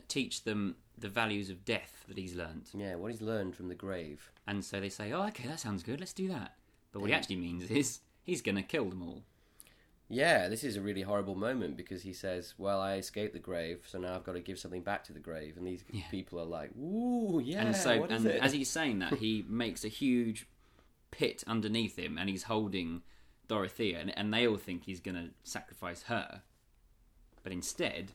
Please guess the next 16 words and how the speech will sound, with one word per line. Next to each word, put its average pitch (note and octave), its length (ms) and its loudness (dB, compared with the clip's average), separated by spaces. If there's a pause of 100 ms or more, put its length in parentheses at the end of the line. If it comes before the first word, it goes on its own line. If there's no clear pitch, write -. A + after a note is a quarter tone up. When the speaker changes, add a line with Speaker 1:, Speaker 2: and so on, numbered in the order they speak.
Speaker 1:
he A2 100 0
Speaker 2:
He G2+ 80 -2
Speaker 1:
turns A2+ 320 -2
Speaker 2:
makes A2 200 -2
it E2+ 120 -4
rain. G#2+ 380 0
Speaker 1:
Yeah, B2+ 180 0
he A#2+ 100 0
makes D3+ 220 2
Speaker 2:
<laughs> - 0 -
Speaker 1:
it F#2+ 60 -6
rain A#2+ 400 0
inside G#2 640 -2
the, F#2 360 -4 (220)
the G2 100 -6
hut, - 300 -2